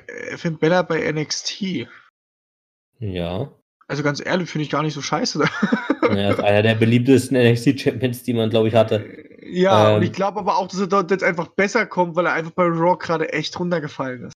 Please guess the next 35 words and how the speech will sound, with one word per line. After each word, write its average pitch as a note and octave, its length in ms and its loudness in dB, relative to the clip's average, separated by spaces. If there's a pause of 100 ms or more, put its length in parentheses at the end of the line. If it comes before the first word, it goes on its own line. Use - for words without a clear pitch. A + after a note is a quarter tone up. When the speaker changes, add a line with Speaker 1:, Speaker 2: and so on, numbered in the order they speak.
(140)
Speaker 1:
halt - 180 -12
auch. - 260 -14
Speaker 2:
Genau. F2+ 340 -6 (420)
Ähm, G#2+ 280 0
und A#2 200 2
es A2+ 140 0
war A#2+ 120 8
aber C3+ 120 4
noch A#2+ 80 8
nicht A2+ 180 4
alles. C3 380 8
Und A#2 220 -4
zwar A#2 340 6
am A2+ 160 -2
Ende E3 300 6
von A2+ 200 0
N G#2 140 -2
X G#2+ 240 -4
T E3 400 -2 (460)
gab C3 180 6
es D3 60 2
noch D3 140 2
einen B2+ 200 2
weiteren C3+ 460 4
Herausforderer G#2+ 880 2
für A#2 260 0
den A2 460 0
N A#2 100 0
X A2+ 180 -4
T B2 160 -10
Championship. B2 560 0 (340)
Und A#2+ 120 -4
zwar A#2 180 0
ist C3 200 -2
nach B2+ 420 4